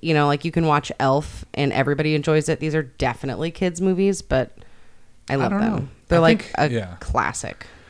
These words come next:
Speaker 2: And I thi-, I think my mom, and I was always kinda how I base it because she's, like, older and I'm always,
Speaker 1: Mm-hmm.
Speaker 2: I'm, like, in tune with the kinda, she, she's very, like,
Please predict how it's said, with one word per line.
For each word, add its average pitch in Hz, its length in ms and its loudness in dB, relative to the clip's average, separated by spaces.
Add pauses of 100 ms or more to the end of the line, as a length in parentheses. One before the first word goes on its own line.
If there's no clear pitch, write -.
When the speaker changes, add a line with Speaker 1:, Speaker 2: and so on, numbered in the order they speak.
(140)
Speaker 2:
And 147 120 2
I 151 100 2
thi-, 139 220 -8 (200)
I 135 120 -4
think 170 320 -6
my 143 180 -2
mom, 110 640 -4 (160)
and 113 100 -4
I 120 100 0
was 131 120 0
always 127 220 -2
kinda 110 280 -8
how 101 140 -8
I 98 80 -6
base 98 320 -8
it 107 100 -8
because - 240 -12
she's, 95 180 -10
like, 92 180 -12
older 95 320 -8
and 98 80 -8
I'm 92 100 -8
always, 95 320 -6
Speaker 1:
Mm-hmm. 139 120 -10
Speaker 2:
I'm, 104 100 -6
like, 95 180 -6
in 101 160 -8
tune 101 200 -8
with 95 100 -8
the 95 80 -10
kinda, 95 360 -8 (680)
she, 151 260 0
she's 139 280 0
very, 131 540 2
like, 107 440 -6